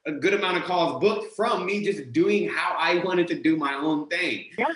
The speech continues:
Speaker 1: And it was just, it felt really powerful to do that. So whenever, so whenever I was doing that masterclass, I kept hearing, "Ah, this is not right though. It's not supposed to be like this. It's not supposed to be like this." So one question that's been helping me a lot, and maybe it can add some value for you, is I just say, "Oh,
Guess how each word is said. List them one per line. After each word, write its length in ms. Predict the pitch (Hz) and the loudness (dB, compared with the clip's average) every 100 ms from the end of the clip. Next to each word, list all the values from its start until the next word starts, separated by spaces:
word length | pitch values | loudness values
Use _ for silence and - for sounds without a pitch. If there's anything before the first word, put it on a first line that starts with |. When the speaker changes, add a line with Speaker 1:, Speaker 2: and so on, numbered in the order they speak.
| - _ | -8 _
Speaker 1:
And 440 | 156 143 139 127 120 | 0 2 0 -2 -4
it 260 | - 151 156 | -4 -4 -2
was 220 | 156 - | -4 0
just, 280 | 147 - 139 | -2 -2 -6
it 80 | - | -6
felt 320 | 170 160 135 | 0 0 0
really 440 | 127 131 131 123 - | -2 -2 -2 -4 -6
powerful 440 | 104 110 110 113 | -6 -4 -6 -6
to 80 | 104 | -6
do 200 | 101 98 | -4 -6
that. 180 | 87 69 - - - - | -6 -10 -14 -18 -18 -14
So 260 | - 143 131 | -4 -2 -2
whenever, 560 | 127 143 143 151 160 | -4 0 2 0 -2
so 260 | - 151 131 | -4 -4 -2
whenever 240 | 147 160 156 | 0 2 2
I 80 | 151 | 0
was 100 | 127 | 2
doing 200 | 160 147 | 2 2
that 120 | 117 123 | 0 0
masterclass, 580 | 156 - - 123 110 117 | -2 -2 -4 -4 -2 -4
I 80 | 113 | -6
kept 260 | 127 120 | -6 -6
hearing, 360 | 117 135 110 98 - _ _ _ _ _ _ _ _ _ - | -2 0 0 -2 -8 _ _ _ _ _ _ _ _ _ -12
"Ah, 200 | - 117 | -10 -10
this 160 | 120 123 | -12 -8
is 60 | |
not 220 | 123 101 104 | -6 -6 -6
right 200 | 190 170 | -6 -8
though. 60 | - | -12
It's 140 | - | -14
not 100 | 123 | -14
supposed 240 | - 123 | -10 -10
to 60 | - | -6
be 160 | 196 202 | -4 -4
like 220 | - - | -6 -14
this. 100 | - | -14
It's 40 | |
not 100 | 127 | -10
supposed 200 | 123 120 | -8 -10
to 60 | 110 | -8
be 120 | 185 | -4
like 240 | 160 101 101 | -2 -4 -6
this." 120 | 95 | -8
So 60 | 117 | -4
one 240 | 135 139 | -2 -2
question 280 | 135 131 120 | -2 -2 -2
that's 180 | 110 - | -6 -6
been 120 | 107 | -6
helping 240 | 113 113 | -6 -4
me 140 | 107 98 | -4 -2
a 40 | |
lot, 240 | 98 123 127 - - _ | -2 -4 -4 -8 -16 _
and 100 | 98 | -4
maybe 300 | 113 113 113 | -2 0 -2
it 40 | 113 | -2
can 100 | 107 | -4
add 160 | 101 | -4
some 140 | 104 101 | -6 -4
value 280 | 104 104 | -2 -2
for 80 | 101 | -4
you, 280 | 98 117 139 | -6 -4 -2
is 80 | 110 | -2
I 140 | 95 | -4
just 160 | 98 104 | -6 -10
say, 120 | 113 | -8
"Oh, 120 | 147 | -8